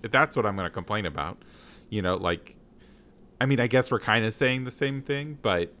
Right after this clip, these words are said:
yeah, like, it, it, it, they forgot, uh, so a lot of shit happened before it went back to him. And just, like, cutting to, like,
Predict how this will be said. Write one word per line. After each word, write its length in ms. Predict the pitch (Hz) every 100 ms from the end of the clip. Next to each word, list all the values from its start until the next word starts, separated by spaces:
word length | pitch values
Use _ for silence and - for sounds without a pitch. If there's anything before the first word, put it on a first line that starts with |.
| -
yeah, 300 | 92 73 - -
like, 280 | 123 117 -
it, 240 | 127 131
it, 160 | 139 135 -
it, 120 | 120
they 120 | 139
forgot, 520 | 131 - 139 131 147 -
uh, 60 |
so 260 | 113 - 185
a 100 | 131
lot 240 | 127 156 180
of 80 | 151
shit 180 | -
happened 400 | 120 123 - 95
before 360 | 95 - 104 92
it 100 | 90
went 180 | 104 95
back 240 | 98 95 -
to 120 | 90
him. 240 | 78 80 - - -
And 160 | 139
just, 220 | 147 190 -
like, 200 | 160 -
cutting 360 | 160 160 139 127
to, 160 | 135
like, 320 | 113 104 92